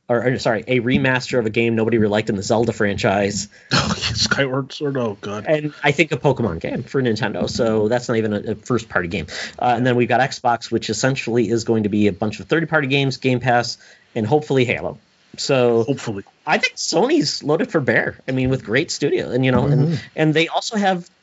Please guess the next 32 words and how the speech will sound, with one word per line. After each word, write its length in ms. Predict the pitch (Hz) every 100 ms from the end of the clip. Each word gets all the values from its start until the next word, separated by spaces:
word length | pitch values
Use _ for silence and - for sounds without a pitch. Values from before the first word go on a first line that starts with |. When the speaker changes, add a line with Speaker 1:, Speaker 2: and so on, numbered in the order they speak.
| _
Speaker 1:
some 220 | - 147
support, 560 | - 117 - 202 123 135
and 80 |
that's 180 | 131 127
the 140 | - 123 - -
tradition 400 | 165 156 147 135 - -
where 100 | 151
Sony's 380 | - 254 381
partnered. 480 | - - - 101 78 - _
And 100 | -
they've 100 | 151
made 140 | 170 160
a 20 |
lot 120 | 156
of 160 | 131 110
deals 460 | 127 135 76 -
to 120 | - 120
support 400 | - - 139 135
themselves 340 | 117 120 107
through 140 | 131
those 180 | 123 110
gaps, 460 | - 104 95 - - _ - - -
uh, 200 | 120 113
which 180 | 113 131
they 100 | 139
did 140 | 123
last 520 | 117 127 147 - - - -
time 260 | 117 110
with 140 | 104 104
indies 640 | 127 117 113 113 107 - - -
and 260 | - 104 107
partnerships. 640 | - - 123 - 113 -